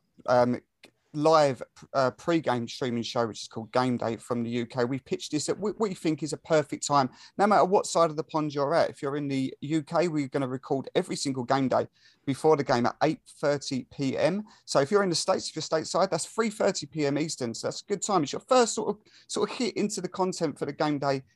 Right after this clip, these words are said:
coverage. And then we hand over, obviously, to the big boys, the big guns over at Miami Heat Beat and Five Reasons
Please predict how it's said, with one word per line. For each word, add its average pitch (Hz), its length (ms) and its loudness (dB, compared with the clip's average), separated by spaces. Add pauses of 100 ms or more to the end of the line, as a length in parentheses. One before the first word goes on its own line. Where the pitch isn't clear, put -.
(120)
coverage. 143 520 2
And 147 100 0
then 151 140 0
we 139 100 0
hand 123 240 0
over, 127 220 2
obviously, 120 280 -2
to - 120 -12
the 107 80 -8
big - 240 -8
boys, 101 320 -4 (220)
the 156 60 0
big 143 200 4
guns 131 240 4
over 120 280 2
at 101 80 -2
Miami 120 320 -4
Heat 123 280 -8
Beat 123 200 -2 (240)
and 131 240 4
Five 123 220 4
Reasons 120 500 -4